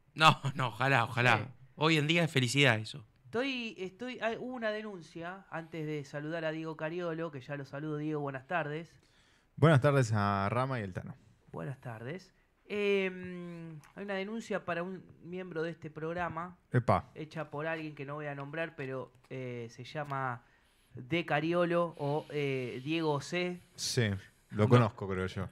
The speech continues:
Speaker 2: No, no digamos quién.
Speaker 3: No, que yo lo conozco, yo lo
Speaker 2: Eh,
Speaker 3: conozco.
Speaker 2: de que, eh,
Speaker 3: Es de Racing.
Speaker 2: el boludo que co-, condujo el programa hace un par de días
Speaker 3: Sí.
Speaker 2: rompió el pie del, o sea, está
Speaker 3: No me
Speaker 2: suelto
Speaker 3: digas.
Speaker 2: esto.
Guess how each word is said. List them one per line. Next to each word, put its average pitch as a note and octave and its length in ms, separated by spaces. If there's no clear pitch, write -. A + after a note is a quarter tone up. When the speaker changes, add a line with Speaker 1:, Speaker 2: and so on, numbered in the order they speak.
Speaker 2:
No, G3 200
no F#3 100
digamos E3 320
quién. F#3 400
Speaker 3:
No, C#3+ 220
que C#3+ 80
yo E3 200
lo D#3 60
conozco, D#3+ 180
yo F3+ 80
lo F3 60
Speaker 2:
Eh, E3 120
Speaker 3:
conozco. C3+ 200
Speaker 2:
de F#3 140
que, F#3 320
eh, E3 480
Speaker 3:
Es D#3+ 60
de D#3+ 140
Racing. G#2 400
Speaker 2:
el F3+ 200
boludo G#3+ 420
que F3 240
co-, E3 140
condujo E3 480
el D#3 80
programa D#3 760
hace - 220
un D3 120
par E3 180
de E3 140
días F3 360
Speaker 3:
Sí. C3+ 280
Speaker 2:
rompió D3 440
el D#3+ 80
pie F3 240
del, B2+ 680
o C3 100
sea, D3+ 460
está E3 200
Speaker 3:
No D#3 80
me B2 40
Speaker 2:
suelto D#3 380
Speaker 3:
digas. A#2 140
Speaker 2:
esto. G#2+ 220